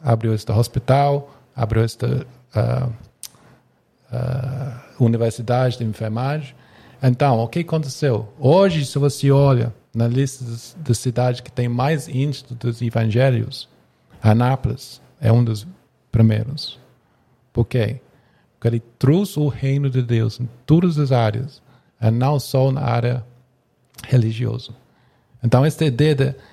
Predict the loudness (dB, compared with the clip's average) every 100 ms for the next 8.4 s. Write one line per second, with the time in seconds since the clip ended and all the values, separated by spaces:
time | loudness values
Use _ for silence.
0 | _ _ -2 -2 0 -2 -2 -4 -2 2
1 | 0 -2 -8 _ _ -20 _ _ _ -6
2 | 0 0 0 -2 -2 0 0 -2 -2 -2
3 | -2 -2 -4 -6 -10 _ _ _ _ _
4 | _ _ _ 0 2 2 0 -4 -16 -18
5 | -14 -4 -2 0 0 -2 -4 -4 -2 0
6 | 2 2 -2 -6 -6 -4 -2 -2 -4 -4
7 | -2 -2 -4 -8 -4 -2 0 -2 0 0
8 | -2 -10 -14